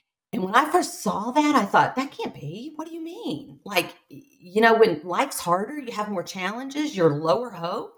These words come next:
And, um, you know, that I always say the translation of that is entitlement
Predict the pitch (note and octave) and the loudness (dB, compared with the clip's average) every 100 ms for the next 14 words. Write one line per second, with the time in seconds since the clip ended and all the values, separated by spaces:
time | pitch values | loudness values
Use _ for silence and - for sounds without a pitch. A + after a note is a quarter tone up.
0 | _ - - - - _ _ - F#3+ F#3 | _ -20 -18 -18 -20 _ _ 2 4 6
1 | F#3+ F3+ F#3 F#3 E3+ E3 D#3+ E3+ - _ | 8 6 4 6 8 8 6 2 -2 _
2 | _ _ _ _ _ - F3 A#3 C4 A3 | _ _ _ _ _ -12 6 8 8 8
3 | E3+ - F#3 F#3+ F#3+ - G3+ G3+ D3+ C3+ | 4 4 6 6 6 4 2 4 2 0
4 | F3 D3+ C#3 D3+ B3 - B2+ A#2 C3 B2+ | 0 0 0 -2 -2 -4 -8 -10 -8 -8
5 | A#2 D3 C#3 C3 - C#3+ C#3 D3+ F3 D#3 | -6 -4 -4 -4 0 0 2 0 2 2
6 | B2+ - | -2 -8